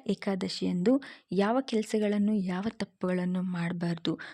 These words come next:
ಮತ್ತೆ ಯಾವೆಲ್ಲ ವಸ್ತುಗಳನ್ನು ದಾನ ಮಾಡಿದ್ರೆ ಶುಭ ಅಂತ ತಿಳ್ಕೊಳ್ಳೋಣ ಸ್ನೇಹಿತರೆ. ಮೊದಲನೆಯದಾಗಿ ಯಾವ ವಸ್ತುಗಳನ್ನು ದಾನ ಮಾಡ್ಬೇಕು ಅಂತ ಹೇಳಿ. So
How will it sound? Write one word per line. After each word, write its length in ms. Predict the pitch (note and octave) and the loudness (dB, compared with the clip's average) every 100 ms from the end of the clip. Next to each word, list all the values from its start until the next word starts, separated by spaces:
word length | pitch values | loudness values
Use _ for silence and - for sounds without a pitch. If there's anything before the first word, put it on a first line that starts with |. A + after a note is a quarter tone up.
| - | 0
ಮತ್ತೆ 300 | A#3 A3+ A#3 | 2 4 4
ಯಾವೆಲ್ಲ 460 | F#3+ F3 F#3+ B3 B3+ | 4 0 0 2 4
ವಸ್ತುಗಳನ್ನು 840 | C4 F#3+ - F#3+ F#3 F3+ F3+ F3+ F3 | 2 0 -2 0 0 2 0 -2 -2
ದಾನ 240 | F3+ G#3+ | -2 0
ಮಾಡಿದ್ರೆ 640 | A3+ G3 F3+ F3+ A#3 G#3+ A3+ - | 0 0 0 -2 0 0 -2 -8
ಶುಭ 320 | - G#3 G3 G#3 - | -4 0 2 2 0
ಅಂತ 200 | F3 F3+ G3+ C4+ _ - | -2 -2 -2 -4 _ -6
ತಿಳ್ಕೊಳ್ಳೋಣ 460 | F3+ F#3 F3+ F3+ F3 | -4 -2 -2 -2 -4
ಸ್ನೇಹಿತರೆ. 580 | - F3 F3 F3 E3+ - - - - _ | -4 -4 -4 -4 -4 -4 -10 -14 -18 _
ಮೊದಲನೆಯದಾಗಿ 1000 | G3+ G#3+ C4 C#4+ C#4+ G#3 F3+ F#3 A3 A3+ F3+ | 0 2 4 4 4 4 2 0 0 -2 0
ಯಾವ 400 | F#3 A#3+ C#4+ B3+ | 2 4 4 4
ವಸ್ತುಗಳನ್ನು 800 | A3+ - G#3+ G#3+ G#3 G#3+ G#3 | 0 -2 2 4 2 2 0
ದಾನ 240 | F#3 F3+ F3+ | -2 -4 -2
ಮಾಡ್ಬೇಕು 600 | F3+ F3+ E3+ E3+ - - - | -2 -2 -2 -2 -4 -8 -4
ಅಂತ 180 | F#3+ F3 | -2 -2
ಹೇಳಿ. 400 | D#3+ F3+ F3 - _ _ - - _ _ _ - _ _ _ _ _ _ | 0 2 2 -2 _ _ -20 -20 _ _ _ -20 _ _ _ _ _ _
So 200 | - - | -12 -8